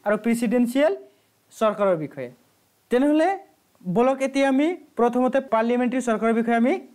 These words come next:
আলোচনা কৰোঁ। যিটো পাৰ্লিয়ামেণ্টাৰী চৰকাৰ, প্ৰথমতে আমি জানিব লাগিব যে পাৰ্লিয়ামেণ্টাৰী বা সংসদীয় চৰকাৰ কাক বোলে। যে আমি কেতিয়া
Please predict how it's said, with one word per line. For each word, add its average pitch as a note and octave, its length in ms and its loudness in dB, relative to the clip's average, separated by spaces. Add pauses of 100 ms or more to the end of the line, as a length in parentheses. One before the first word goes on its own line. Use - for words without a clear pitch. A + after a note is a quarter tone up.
(160)
আলোচনা F#3 380 -2
কৰোঁ। C#3 180 -8 (1700)
যিটো A#3 200 2 (140)
পাৰ্লিয়ামেণ্টাৰী C4+ 640 0
চৰকাৰ, G#3 240 0 (140)
প্ৰথমতে B3+ 460 0
আমি C#4 160 0
জানিব C#4 200 0 (120)
লাগিব C4+ 220 0 (500)
যে A#3 60 0 (120)
পাৰ্লিয়ামেণ্টাৰী C4+ 720 0 (360)
বা B3 100 2 (100)
সংসদীয় B3 540 0
চৰকাৰ B3+ 320 -2
কাক E3 200 0
বোলে। B2+ 180 -6 (800)
যে F3 200 -2
আমি C4+ 120 0 (100)
কেতিয়া C#4+ 240 0